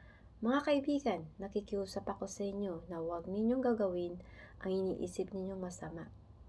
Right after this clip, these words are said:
Kung gusto niyo, may dalawa akong anak na dalaga, ibibigay ko sila sa inyo at bahala na kayo kung ano ang gusto ninyong gawin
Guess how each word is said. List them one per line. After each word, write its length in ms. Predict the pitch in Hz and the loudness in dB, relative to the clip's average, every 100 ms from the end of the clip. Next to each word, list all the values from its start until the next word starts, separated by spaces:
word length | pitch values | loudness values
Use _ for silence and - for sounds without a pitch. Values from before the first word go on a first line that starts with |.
| - - - - - - - - - - - - - | -20 -20 -20 -20 -18 -20 -20 -20 -20 -20 -20 -16 -6
Kung 160 | 190 | -2
gusto 320 | 190 185 - 190 | -2 -2 -4 -2
niyo, 400 | 190 190 196 208 - | 0 0 0 -4 -6
may 160 | 202 196 | 0 4
dalawa 440 | 196 196 196 190 | 4 6 6 4
akong 200 | - 226 | 0 -6
anak 280 | 175 196 196 | -4 -4 -4
na 80 | 190 | -4
dalaga, 480 | 185 185 208 202 - | -2 0 0 0 0
ibibigay 520 | 180 180 175 170 170 170 | 0 -2 -2 0 0 0
ko 80 | |
sila 480 | 175 - 156 160 175 - - - | -6 -4 -2 -2 -6 -14 -20 -12
sa 200 | - 233 | 4 4
inyo 320 | 220 185 180 | 4 0 -4
at 120 | 180 - | -6 0
bahala 400 | 180 175 175 175 | 0 4 2 2
na 160 | 180 | 0
kayo 320 | - 165 160 156 - - - - | 0 2 2 0 -16 -18 -18 -16
kung 160 | - 190 | -6 0
ano 240 | 185 185 | 2 2
ang 160 | 202 202 | 0 0
gusto 320 | 180 - 185 | -2 -6 -6
ninyong 400 | 175 170 170 170 | -4 -4 -6 -4
gawin 400 | 165 156 156 160 | -2 -2 -4 -6